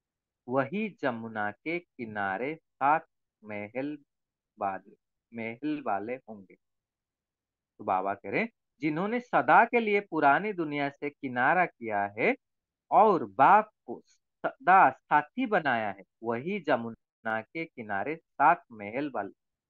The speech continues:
तो श्री कृष्ण के साथ पढ़ने वाले कौन होंगे? पढ़ने पढ़ाने वाले साथी भी तो होंगे ना। तो जिसका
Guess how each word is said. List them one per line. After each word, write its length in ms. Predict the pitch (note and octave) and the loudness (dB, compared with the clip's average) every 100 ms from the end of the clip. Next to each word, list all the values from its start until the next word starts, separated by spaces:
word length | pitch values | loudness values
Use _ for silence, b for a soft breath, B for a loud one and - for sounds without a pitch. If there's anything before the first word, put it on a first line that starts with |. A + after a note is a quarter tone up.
| _ _ _ _ _ _ _ _ - | _ _ _ _ _ _ _ _ -12
तो 60 | E3+ | -12
श्री 260 | _ D3 | _ -8
कृष्ण 380 | C#3+ A#3 A#3 A#3 | -6 -6 -8 -8
के 140 | A3+ | -6
साथ 280 | G#3+ F3+ F#3 F#3 E3 | -4 2 2 2 -4
पढ़ने 280 | D3 E3 | -2 -4
वाले 280 | F3+ F3+ F#3+ | 0 0 0
कौन 280 | F#3+ F3+ F3+ | 0 0 0
होंगे? 400 | F3 F3 F3 C4+ - _ _ _ _ _ _ _ _ _ _ - | -4 -6 -2 -2 -2 _ _ _ _ _ _ _ _ _ _ 2
पढ़ने 500 | E3+ E3 E3+ G#3 C#4 | 4 4 2 0 -2
पढ़ाने 680 | - F3 C#3+ D3 E3 F#3+ G3+ | 0 2 2 2 -2 -2 -2
वाले 460 | D3+ C3 B2 F3 G3 | 4 4 4 -2 -4
साथी 560 | _ D3 B2+ _ D3 | _ 0 0 _ -8
भी 140 | C#3 D#3 | -6 -8
तो 200 | F3+ E3 | -6 -6
होंगे 360 | D3+ F#3+ C#4+ | -6 -4 -2
ना। 240 | A#3+ F#2+ - _ _ _ _ _ _ _ - | -2 -6 -8 _ _ _ _ _ _ _ -8
तो 100 | G3+ | -8
जिसका 800 | - C#3+ D#3+ _ - A#2 A2+ | -8 -10 -10 _ 0 2 2